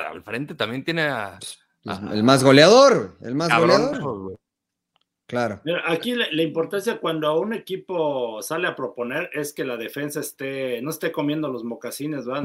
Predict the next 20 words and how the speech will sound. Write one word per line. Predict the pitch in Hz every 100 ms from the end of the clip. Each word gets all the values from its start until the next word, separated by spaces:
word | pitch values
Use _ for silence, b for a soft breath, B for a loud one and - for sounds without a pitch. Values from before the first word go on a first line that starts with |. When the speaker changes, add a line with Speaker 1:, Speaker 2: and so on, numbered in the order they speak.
| 110
Speaker 3:
Al | -
ataque. | 196 - 196 196 175
Speaker 2:
<laughs> | 196 - 180 - - - 156
Speaker 3:
No, | 208
Speaker 2:
Claro. | 247 233
Speaker 3:
que |
esté | 185 233
marcando | 220 208 220 220
el | 214
famoso | 170 180 202 208
marcar | 180 160 180 185
en | 160
ataque, | 147 170 170 147
porque | 143 123 - 135 147
por | 151
eso | 175 202
digo | 196 190
que | 175
digo, | 175 175 143 -
la, | 135